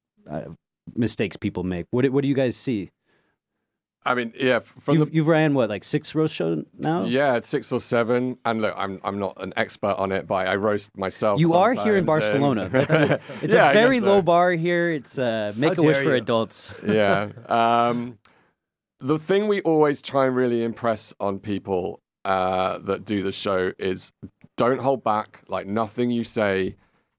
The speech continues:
Speaker 2: is too horrible. Um, but obviously, y-, you know, uh, with the caveat that you've met up with your roast partner and maybe they've given you, like, a red line, like, "Don't mention this," or, "Don't mention this person, don't bring them into it,"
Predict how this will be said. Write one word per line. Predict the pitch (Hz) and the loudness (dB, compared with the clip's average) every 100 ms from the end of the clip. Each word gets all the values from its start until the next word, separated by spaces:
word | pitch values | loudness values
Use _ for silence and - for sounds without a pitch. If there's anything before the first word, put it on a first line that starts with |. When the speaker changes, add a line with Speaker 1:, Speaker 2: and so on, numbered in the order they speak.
| - | -6
Speaker 2:
is | 196 | -6
too | - - 101 | -4 -2 -2
horrible. | 95 101 101 101 117 131 - - _ _ _ | 0 0 0 2 0 0 -4 -18 _ _ _
Um, | 104 101 98 98 98 98 - | 2 4 2 0 -4 -8 -4
but | 127 | 0
obviously, | 113 110 101 107 101 98 - | 0 -2 -6 -6 -4 -6 -12
y-, | - | -14
you | - | -6
know, | 95 92 - - | -4 -4 -6 -14
uh, | - - - - - | -14 -14 -16 -20 -16
with | 107 107 98 | -4 -2 -2
the | |
caveat | 104 104 98 98 | -2 0 0 -2
that | 101 95 | -2 -4
you've | - 98 98 - | -8 -8 -8 -10
met | - 104 104 | -6 -4 -2
up | 104 | -2
with | 101 92 | -4 -4
your | 95 | -2
roast | 95 95 - | -2 -2 -4
partner | - 92 87 90 92 | -6 -6 -4 -6 -4
and | - 92 92 | -4 -4 -2
maybe | 95 92 98 | -2 -2 -4
they've | 92 90 | -4 -4
given | - 95 | -4 -4
you, | 90 | -2
like, | 87 87 | -2 -2
a | - | -2
red | 95 90 | -2 0
line, | 92 87 87 | 0 -2 -2
like, | 90 - | -4 -2
"Don't | 127 113 | -2 0
mention | 98 98 104 92 | -2 -4 -6 -2
this," | 95 95 | -2 -2
or, | 98 | -4
"Don't | 90 104 98 92 - | -4 -2 -2 -4 -14
mention | 98 95 87 101 | -8 -6 -6 -6
this | 95 | -6
person, | - - 98 92 - 95 90 90 | -6 -2 0 0 -2 -6 -6 -6
don't | 95 85 | -8 -6
bring | 95 90 | -6 -6
them | 90 | -6
into | 90 92 95 | -6 -4 -4
it," | 90 | -4